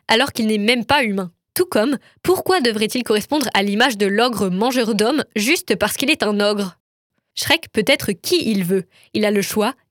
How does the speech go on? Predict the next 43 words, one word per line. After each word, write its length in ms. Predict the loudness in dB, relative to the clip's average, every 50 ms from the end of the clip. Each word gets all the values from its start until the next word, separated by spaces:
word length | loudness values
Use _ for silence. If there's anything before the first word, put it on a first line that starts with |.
| -4
et 100 | -2 -2
vous 160 | 0 0 2 2
aussi 320 | 2 2 0 -2 -2 -2
vous 180 | -2 0 0 0
avez 140 | 0 0
le 60 | 0 0
choix 200 | 0 0 0 2
d'être 260 | 0 0 -2 -4 -6
qui 260 | -6 -2 0 0 2
vous 160 | 2 0 0
voulez, 380 | 0 0 0 0 0 0 -2 -4 _ -20 -20 _ -2
de 80 | -2 0
ne 100 | 0 0
pas 180 | 2 2 2
correspondre 500 | 2 2 0 0 0 -2 -2 0 0 0
aux 60 | 0
dictats 320 | 0 -2 -4 0 0 2 2
de 60 | 2
la 140 | 2 0 0
société 500 | -2 -2 -2 -2 -2 -4 -2 -2 -4 -4
contemporaine. 760 | -4 -4 -4 -2 -2 -2 -2 -2 -2 0 -2 -2 -2 -4 -4 -6 _ _ _ _ _ _ _ _
Après 280 | -4 -2 -2 -2 -2 -2
tout, 300 | -2 -4 -4 -4 -4 -6 -10 -16 _ _ -6
un 100 | -4 -4
tournesol 640 | -2 0 0 0 2 0 0 0 0 0 2 0 -2 -2
ne 140 | -2 -2 0
demande 340 | 0 0 0 0 0 -2 0
pas 200 | 2 2 4 4
les 100 | 4 2
mêmes 160 | 2 0 0
soins 220 | -2 -2 -4 -4 -4 _ _ _
que 120 | -2 0 0
du 120 | 0 0
lierre. 400 | 0 0 -2 -2 -4 -6 -10 -18 _ _ _ _ _ _ _ _ _ _ _ _ _ _ _ 0
Le 80 | 0 0
problème, 320 | 0 2 2 4 4 4 4 2
c'est 180 | 0 -2 -2 0
que 120 | 0 0
Shrek 300 | 0 0 0 0 0 0
aussi 320 | 0 0 0 -2 -4 -6 _ _ _
juge 340 | -4 0 2 2 2 2 0
les 120 | 0 0
gens 220 | 0 0 -2 -4